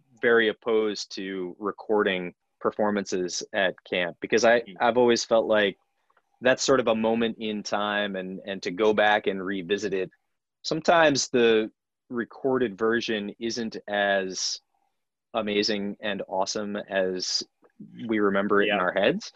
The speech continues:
Speaker 1: Um, and so that can maybe take away a little bit from the memory, but that is a,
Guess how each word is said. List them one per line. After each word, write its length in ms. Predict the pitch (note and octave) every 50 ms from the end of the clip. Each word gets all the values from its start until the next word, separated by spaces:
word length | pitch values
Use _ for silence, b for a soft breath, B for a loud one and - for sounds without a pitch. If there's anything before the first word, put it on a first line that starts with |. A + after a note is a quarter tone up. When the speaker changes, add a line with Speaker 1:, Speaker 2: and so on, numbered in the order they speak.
| B B B B B B B -
Speaker 1:
Um, 360 | G#2 G2+ G2 G2 F#2+ G2 G2 -
and 120 | G#2 G#2
so 100 | - A2+
that 160 | G2 G#2 G2+ -
can 300 | G2+ F#2+ F#2 F#2 G2 -
maybe 460 | B2+ A2+ G2+ G2 F#2 G2 F#2 F#2 F2+ - _ _ -
take 220 | - B2 G#2 -
away 300 | G2+ F#2 F2 F#2 F#2 G2
a 60 | G#2
little 240 | G#2+ A2 A2 A2+ A2
bit 240 | G#2+ A2+ A2+ A2+ - - _
from 460 | - G#2 G2 F#2 F#2 F#2 F2+ F2+ F2+ - _ -
the 60 | G#2+
memory, 420 | G2+ G2+ G2+ A#2 C#3 E3 F3+ F3+ - _ _ -
but 280 | B2 A2 G#2 G2+ - - - C#3 A2+ -
that 320 | A2+ A2 A2+ A2+ A2+ - - _ - -
is 220 | D3 B2 G#2+ -
a, 80 | A2